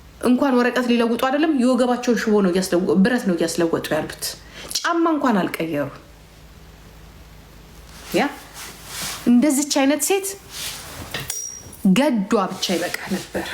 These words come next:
ጤና ብቻ ነበር ከዚህ በኋላ አንተ መለመን የነበረብህ። ያንተ ጓደኞች እያለቀሱ ነው ያሉት። እያለቀሱ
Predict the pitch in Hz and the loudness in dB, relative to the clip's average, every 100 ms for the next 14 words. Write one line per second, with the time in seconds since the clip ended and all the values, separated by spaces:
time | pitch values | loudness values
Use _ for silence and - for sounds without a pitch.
0 | - - - - - - - - - - | -10 -14 -16 -20 -20 -12 -8 -8 -10 -18
1 | - - 349 359 320 277 233 185 180 196 | -10 -4 -2 0 -2 0 0 0 0 0
2 | 175 170 170 165 170 165 160 160 156 160 | 2 0 0 -2 0 0 2 0 -2 -4
3 | - 147 - - - 208 240 269 262 277 | -2 -4 -6 -10 -2 0 0 0 0 0
4 | 285 330 403 - - - - - - 285 | 2 2 0 -6 -14 -20 -20 -16 -4 0
5 | 269 269 254 - 226 208 165 139 - - | 2 0 -2 -4 -4 -2 -2 -6 -12 -14
6 | - - - - - - - - - - | -14 -18 -20 -20 -20 -20 -20 -20 -20 -20
7 | - - - - - - - - - - | -20 -20 -20 -20 -20 -20 -20 -20 -20 -20
8 | - - - - - - - - - - | -20 -20 -20 -20 -20 -20 -20 -20 -20 -20
9 | - - - - - - - - - - | -20 -20 -20 -20 -20 -20 -20 -20 -20 -20
10 | - - - 311 320 254 - - | -18 -12 -2 0 0 -2 -6 -8